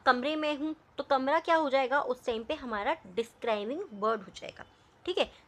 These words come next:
"These are new books," ये जो books हैं, ये कैसी हैं? ये new books हैं। "These are old books," ये कैसी books हैं? ये पुरानी books हैं। तो ये हमें कैसे पता लग रहा है? ये जो हमारे words होते हैं, जिनको हम describing words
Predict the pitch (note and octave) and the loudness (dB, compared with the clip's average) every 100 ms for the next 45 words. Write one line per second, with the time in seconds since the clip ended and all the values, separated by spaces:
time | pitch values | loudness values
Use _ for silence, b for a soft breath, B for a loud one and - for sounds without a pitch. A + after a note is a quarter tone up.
0 | A3 C#4+ F4+ D#4 G#4 G#4+ D#4 E4 C4 A3+ | -8 -2 2 4 4 4 0 0 -2 -6
1 | - B3+ B3 A3+ B3 - E4 D#4 C#4 C4 | -8 -6 -6 -6 -10 -6 -6 -2 -2 -2
2 | D#4+ E4+ F4+ D#4 B3+ G3 F3 F#3+ A3 A#3+ | -2 -6 -6 -2 -2 -2 -6 -4 -2 -4
3 | - B3 A#3 A3+ G3+ G3+ F3+ - A3+ A#3 | -2 -2 -2 -6 -2 -2 -2 -6 -4 -2
4 | C#4+ C4+ D4+ D4 - A#3+ B3 B3+ D4 C4 | -2 -2 -6 -8 -10 -8 -4 -4 -4 -10
5 | C4+ D#4+ D4 C4+ - F#3+ F#3 F3+ B3+ B3 | -8 -8 -6 -8 -4 -4 -4 -4 -6 -6
6 | B3 - B3+ B3 B B - D#4 D#4+ D#4 | -10 -6 -6 -6 B B -6 -4 -2 -2
7 | D#4 C#4 D#4 - C4+ C4 B3 B3+ B3+ C#4+ | 0 -2 -2 -4 0 0 0 0 -2 -4
8 | F#4+ B B B A3+ B3 A3+ G#3 G3 G3 | -6 B B B -4 -4 -2 -2 0 0
9 | G3 C4 C#4+ B3+ C#4+ D#4+ C4 G3+ A3 B3+ | 0 -2 -2 -4 -4 -4 -8 -6 -6 -4
10 | B3 F#3+ - - G3+ G#3 G#3+ G#3+ A3+ | -6 -8 -10 -2 -2 -2 -4 -4 -4